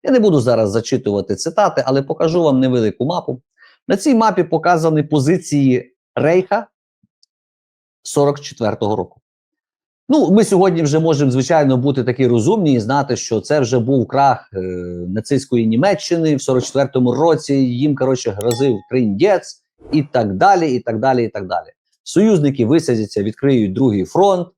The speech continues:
е, Совєтський Союз, е, Радянський Союз, значить, лушпашить по всім фронтам. Але уявіть собі, що таку мапу показали би людині, яка взагалі не знає історії. Що б вона сказала би? На чиїй стороні тут перемога?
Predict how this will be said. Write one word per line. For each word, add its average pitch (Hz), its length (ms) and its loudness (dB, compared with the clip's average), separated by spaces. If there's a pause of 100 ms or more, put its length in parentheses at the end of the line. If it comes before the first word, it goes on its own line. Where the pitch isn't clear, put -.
(360)
е, 101 200 -2
Совєтський 147 480 0
Союз, 123 600 0
е, 87 240 -6
Радянський 127 440 0
Союз, 101 340 -4
значить, 92 360 -12
лушпашить 120 580 -2
по 110 80 -4
всім 107 300 -4
фронтам. 165 520 0 (680)
Але 220 460 4 (200)
уявіть 220 420 0
собі, 202 300 0
що 175 160 -2
таку 160 260 -2
мапу 185 340 0
показали 143 560 0
би 131 140 2
людині, 147 380 0
яка 139 220 0
взагалі 131 380 0
не 139 120 0
знає 127 380 0
історії. 107 440 -2
Що 208 160 0
б 190 40 -2
вона 170 200 0
сказала 120 500 -2
би? 87 180 -10
На 131 120 -2
чиїй 202 340 -2
стороні 156 520 0
тут 120 240 -6
перемога? 143 540 0